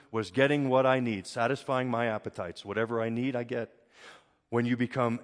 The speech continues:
a Christ follower, you have a new operating system that's about the cross and God's family. "You were those things, not anymore.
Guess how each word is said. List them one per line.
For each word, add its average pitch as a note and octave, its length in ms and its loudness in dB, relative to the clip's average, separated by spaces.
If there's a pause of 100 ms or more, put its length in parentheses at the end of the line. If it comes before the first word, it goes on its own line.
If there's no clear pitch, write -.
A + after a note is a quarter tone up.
a G#2+ 140 -2
Christ F#3 400 -2
follower, F#2 640 -4 (240)
you G#2+ 100 -6
have G#2 160 -2
a G2 80 -2
new C#3 260 2
operating F#2+ 460 -2
system F#2 400 -12
that's F#2 220 -4
about F#2+ 260 -2
the G2+ 80 -10
cross C3 600 -6
and G2 180 -8
God's G#2 320 -4
family. A2+ 520 -10 (760)
"You B2+ 220 4
were C#3+ 420 6
those D3+ 380 4
things, F3 400 -6
not B2 260 6
anymore. C#3+ 640 2